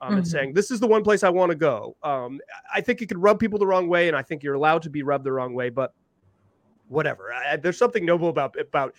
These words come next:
Speaker 1: living your truth publicly, or having Aaron, your agent Aaron Goodwin, live your truth truth publicly. What, what do the Blazers owe Damian Lillard? Like, on the flip side, do they owe him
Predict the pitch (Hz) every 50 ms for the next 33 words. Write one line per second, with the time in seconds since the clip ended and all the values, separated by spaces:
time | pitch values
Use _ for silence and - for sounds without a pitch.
0 | _ _ _ _ _ 143 165 160 170 165 156 147 135 - - - 180 175 160 143
1 | - _ _ _ _ _ _ _ _ _ _ _ _ _ _ _ _ - 185 -
2 | 123 123 - - - 135 147 135 123 113 127 123 117 156 151 160 - - 190 165
3 | 170 123 - _ - 180 185 190 185 175 160 180 180 180 165 180 175 180 180 156
4 | 160 170 165 151 131 170 156 143 143 127 135 143 131 135 135 120 - 139 123 -
5 | _ _ _ _ _ _ _ _ - 180 160 - - - 143 131 127 120 - -
6 | 120 110 - _ _ - _ _ _ _ - 175 262 311 302 - - 196 254 269
7 | - 359 339 311 196 185 185 196 196 180 180 156 160 151 151 135 143 135 135 135
8 | 123 113 120 120 117 - _ _ _ - 135 127 147 143 139 - - 143 139 -
9 | - 107 101 107 139 143 156 180 202 - 165 170 185 175 175 180 175 175 175 180
10 | 185